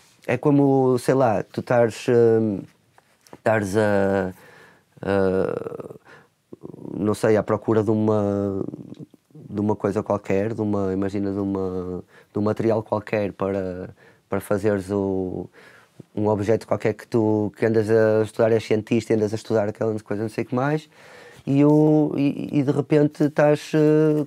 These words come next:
está alguém do outro lado da rua a, a apanhar o autocarro e, e tu vais apanhar aquele autocarro também, então vais com ela e vês aquela coisa ali, fica assim, "Vou, não vou, vou apanhar a coisa, pá, olha, vou, ela é mais importante", mas ao mesmo tempo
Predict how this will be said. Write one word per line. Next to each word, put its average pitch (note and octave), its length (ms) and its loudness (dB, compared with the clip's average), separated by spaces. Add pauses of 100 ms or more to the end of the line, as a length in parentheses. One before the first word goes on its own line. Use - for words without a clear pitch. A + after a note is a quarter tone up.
(140)
está D3 160 0
alguém D3 260 4
do C#3+ 120 2
outro D3 180 0
lado C#3+ 160 2
da D3 60 2
rua D3 560 0 (320)
a, - 80 -2
a C3 100 0
apanhar D3 300 2
o D3 80 6
autocarro D3+ 840 0
e, D3 380 6
e C#3 40 2
tu C#3+ 100 -4
vais C#3 140 0
apanhar D3 260 2
aquele D3 200 2
autocarro C#3 480 -2
também, D3 340 2 (120)
então D3+ 320 0
vais D#3 160 0
com D3+ 180 2
ela D#3+ 320 4 (260)
e C#3 80 -2
vês D3 200 2
aquela D3+ 260 2
coisa D3 260 2
ali, D#3 380 2 (240)
fica C#3+ 160 -2
assim, D3 180 0
"Vou, D3 280 4
não C#3+ 120 0
vou, C#3+ 220 2
vou C#3 140 2
apanhar C3+ 300 0
a - 20 -4
coisa, C#3+ 340 0
pá, C3 160 2
olha, A2+ 160 2
vou, A#2 240 4
ela A#2 200 2
é - 20 2
mais A#2 180 0
importante", B2+ 480 -2
mas A#2 100 -2
ao B2 60 0
mesmo A#2+ 220 -2
tempo C3 280 -2